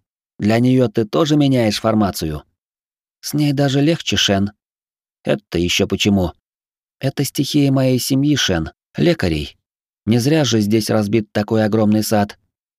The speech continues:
Я уже много рассказала вам, Шен, и отмечу, что одними знаниями сыт не будешь. Вас ждут, Шен Леград. Да, идем. Я все больше уверен, она специально избегает разговоров, чтобы не отвечать на неудобные вопросы.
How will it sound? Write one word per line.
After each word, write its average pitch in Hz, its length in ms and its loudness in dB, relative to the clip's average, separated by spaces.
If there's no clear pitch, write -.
Я 120 180 -2
уже 131 220 0
много 139 320 2
рассказала 104 480 0
вам, 104 160 2
Шен, 107 340 0
и 107 80 0
отмечу, 123 500 0
что 135 300 -2
одними 123 420 0
знаниями 123 600 0
сыт 127 280 -4
не 131 80 0
будешь. 131 460 -2
Вас 104 320 -2
ждут, 120 360 0
Шен 87 300 0
Леград. 90 460 -2
Да, 120 480 0
идем. 117 420 0
Я 117 260 2
все 135 200 0
больше 123 340 0
уверен, 107 460 2
она 131 240 -2
специально 131 520 0
избегает 101 460 2
разговоров, 107 600 0
чтобы 101 340 -2
не 101 100 2
отвечать 98 500 -2
на 101 80 0
неудобные 95 580 -2
вопросы. 87 520 -4